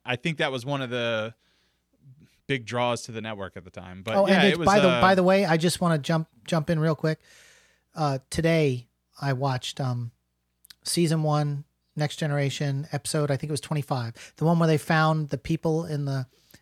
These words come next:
Speaker 2: they were going to the neutral zone, uh, uh, for the first time to
Speaker 1: Right.
Speaker 2: interact with the Romulans. They found the satellite with the cryo people in there. The guy, the guy was like a,
Speaker 1: The
Speaker 2: a
Speaker 1: oil
Speaker 2: oil,
Speaker 1: man.
Speaker 2: the
Speaker 1: Yeah,
Speaker 2: oil
Speaker 1: yeah.
Speaker 2: man, and,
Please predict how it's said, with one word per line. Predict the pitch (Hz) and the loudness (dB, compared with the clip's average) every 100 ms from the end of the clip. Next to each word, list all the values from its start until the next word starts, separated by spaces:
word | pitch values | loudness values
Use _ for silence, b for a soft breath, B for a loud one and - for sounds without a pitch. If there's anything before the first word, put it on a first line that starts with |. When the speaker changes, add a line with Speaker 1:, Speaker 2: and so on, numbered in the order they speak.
| b b - | b b 0
Speaker 2:
they | |
were | 156 | 2
going | 143 165 | 4 2
to | 160 | 4
the | 143 | 2
neutral | 156 - 156 | 0 0 0
zone, | 151 156 156 147 b b b _ | 2 0 -2 -6 b b b _
uh, | 160 143 135 135 - - | -4 -2 -2 -4 -6 -8
uh, | 139 131 131 - | -6 -4 -8 -10
for | - | -6
the | 139 | -4
first | - 160 - | 0 0 0
time | 160 151 151 147 - _ _ - | 0 2 0 -2 -8 _ _ -4
to | 151 | -2
Speaker 1:
Right. | |
Speaker 2:
interact | 156 151 147 147 | 2 2 2 0
with | 147 | -2
the | 143 | 0
Romulans. | 156 160 160 143 | 2 2 0 0
They | 139 | -2
found | - 156 147 | 0 0 0
the | |
satellite | - 156 151 151 156 | 0 0 2 2 0
with | 139 | -4
the | 135 | -8
cryo | - 156 143 151 147 | -2 0 2 2 0
people | 160 147 151 | -2 -2 -2
in | |
there. | 151 151 151 | 0 0 0
The | 131 | 0
guy, | 143 147 | 4 4
the | 139 139 | 2 2
guy | 170 226 | 2 4
was | 233 160 | 2 2
like | 220 214 151 | 2 0 -2
a, | 120 B 123 | -2 B -2
Speaker 1:
The | |
Speaker 2:
a | 131 | 2
Speaker 1:
oil | 190 262 294 | 6 6 6
Speaker 2:
oil, | 165 | 6
Speaker 1:
man. | 127 120 110 107 | 4 0 -4 -6
Speaker 2:
the | - | 0
Speaker 1:
Yeah, | |
Speaker 2:
oil | 180 262 269 202 | 6 8 8 6
Speaker 1:
yeah. | |
Speaker 2:
man, | 175 170 147 139 135 | 6 4 4 2 2
and, | 139 | 0